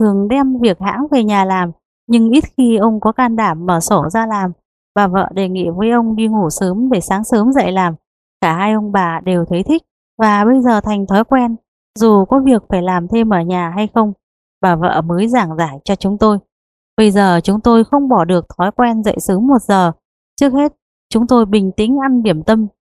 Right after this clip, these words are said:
và nếu nhà tôi có việc phải làm thêm thì dậy là làm liền. Không khó nhọc gì cả,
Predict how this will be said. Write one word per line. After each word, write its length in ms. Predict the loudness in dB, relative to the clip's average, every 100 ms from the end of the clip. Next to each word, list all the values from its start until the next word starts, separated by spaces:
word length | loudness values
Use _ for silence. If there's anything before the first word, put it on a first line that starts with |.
| _ 0
và 220 | 2 2
nếu 220 | 2 2
nhà 220 | 4 2
tôi 260 | 2 4 4
có 140 | 2
việc 240 | 2 2 2
phải 120 | -2
làm 220 | -2 -2 -2
thêm 340 | -2 0 -2 -2
thì 140 | -2
dậy 240 | 0 -2 -2 _
là 200 | -4 -2
làm 220 | -2 -2
liền. 300 | 0 0 -2 -8 _ _ _ _ _ 0
Không 220 | 2 0
khó 200 | 0 0
nhọc 260 | 2 0
gì 160 | -2 -6
cả, 320 | -4 -4 -6